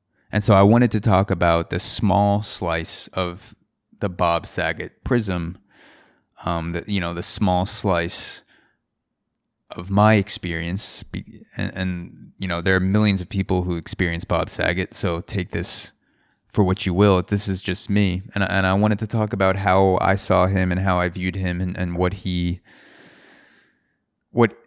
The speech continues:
he meant as a, as a comic and, and a creative, and y-, the person that I saw, I never met, but I, I saw him interact on interviews and, and comedy specials, Full House.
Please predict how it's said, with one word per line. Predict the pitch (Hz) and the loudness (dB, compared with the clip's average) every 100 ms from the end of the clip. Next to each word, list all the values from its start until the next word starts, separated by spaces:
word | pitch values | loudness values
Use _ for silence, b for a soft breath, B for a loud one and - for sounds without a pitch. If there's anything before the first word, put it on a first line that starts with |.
| - | -14
he | - - 117 | -10 -4 0
meant | 107 101 104 | 2 2 0
as | 92 87 | -2 -2
a, | 82 78 82 98 _ _ _ _ _ _ _ _ _ _ _ 117 | -4 -4 -8 -12 _ _ _ _ _ _ _ _ _ _ _ -2
as | 107 | 0
a | 92 82 80 80 - - - | 0 0 -2 -4 -8 -14 -6
comic | - 117 113 110 107 | 0 2 2 2 0
and, | 92 85 | -2 -2
and | 90 87 | -4 -4
a | |
creative, | - - 98 95 98 92 95 - - | -4 0 0 2 0 -2 -4 -12 -8
and | 92 85 85 85 | -6 -6 -8 -10
y-, | 101 92 | -12 -8
the | 95 | -8
person | - 107 107 - 104 92 | -4 2 2 2 -2 0
that | 87 | 0
I | 85 | 0
saw, | 90 - 95 82 82 82 95 123 | -2 -4 -2 -2 -2 -2 -6 -10
I | - | -8
never | 90 90 | -6 -4
met, | 87 87 90 87 - | -6 -4 -2 -4 -4
but | 95 | -6
I, | 90 92 - 95 | -6 -10 -10 -8
I | |
saw | - - - 90 85 | -4 0 2 2 2
him | 92 87 85 | -2 -6 -6
interact | 87 90 90 80 80 87 | -6 -4 0 0 -2 -4
on | 85 | -4
interviews | 90 87 92 85 85 | -2 -2 -2 -4 -4
and, | 90 85 | -6 -8
and | 87 85 90 - | -10 -12 -14 -6
comedy | 98 87 90 | -6 -4 -6
specials, | - 87 90 82 | -4 -4 -6 -10
Full | - 98 90 | -2 -2 0
House. | 82 80 82 - | 0 -2 -4 -10